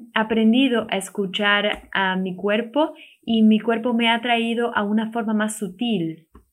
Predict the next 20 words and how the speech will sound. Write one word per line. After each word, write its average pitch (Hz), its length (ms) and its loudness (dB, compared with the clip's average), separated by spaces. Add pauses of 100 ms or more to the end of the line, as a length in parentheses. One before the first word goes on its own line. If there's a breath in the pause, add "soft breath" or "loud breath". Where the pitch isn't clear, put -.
(1080 loud breath)
Mi 220 140 4
cuerpo 233 380 0
me 233 180 2
ha 208 100 4
dicho, 220 500 -2
"Gastón, 196 500 -2
precisamos 202 640 -6
ingerir 202 480 -4
menos 220 440 0
alimento 185 520 -2
físico". 180 680 -10
Y 196 80 -6
ahí 208 460 -2
yo 190 240 0
he 185 60 -2
escuchado, 202 760 -2 (1700 soft breath)
he 214 240 2
hecho 214 220 -2
el 214 100 -2
proceso 233 680 -4